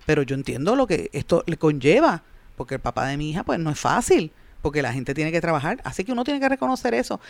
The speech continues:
Imagínese cómo está la, la situación económica, la dificultad que hay para tanta gente, lo que esto representa, que antes usted iba a comprar en un restaurante,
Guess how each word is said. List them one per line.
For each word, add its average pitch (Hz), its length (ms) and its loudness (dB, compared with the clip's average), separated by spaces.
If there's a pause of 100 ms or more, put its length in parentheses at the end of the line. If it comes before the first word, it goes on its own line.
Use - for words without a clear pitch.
(180)
Imagínese 208 500 2
cómo 208 140 -2
está 202 180 0
la, 220 220 0
la 180 140 -2
situación 180 420 -4
económica, 202 560 0 (420)
la 160 160 2
dificultad 156 540 0
que 208 80 2
hay 202 60 2
para 170 200 0
tanta 165 340 -4
gente, 170 440 -2 (220)
lo 143 120 0
que - 80 -6
esto 156 180 -2
representa, 143 520 -4
que 127 100 -6
antes 151 240 -4
usted 180 240 -2
iba 180 160 2
a 180 40 -2
comprar 175 340 -2
en 170 100 -6
un 165 80 -6
restaurante, 170 720 -2